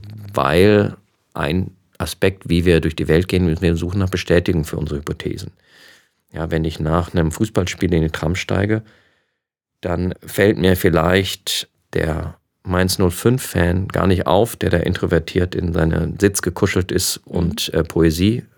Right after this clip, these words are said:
Speaker 1: schreibt. Aber die lauten, gröhlenden, prolligen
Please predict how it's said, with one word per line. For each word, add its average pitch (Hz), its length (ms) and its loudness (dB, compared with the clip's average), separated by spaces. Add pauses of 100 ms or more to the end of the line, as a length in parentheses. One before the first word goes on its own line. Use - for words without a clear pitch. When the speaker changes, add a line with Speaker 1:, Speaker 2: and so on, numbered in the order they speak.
Speaker 1:
schreibt. - 520 -2 (680)
Aber 82 360 2
die 80 120 2
lauten, 90 720 2 (440)
gröhlenden, 87 720 2
prolligen 87 640 0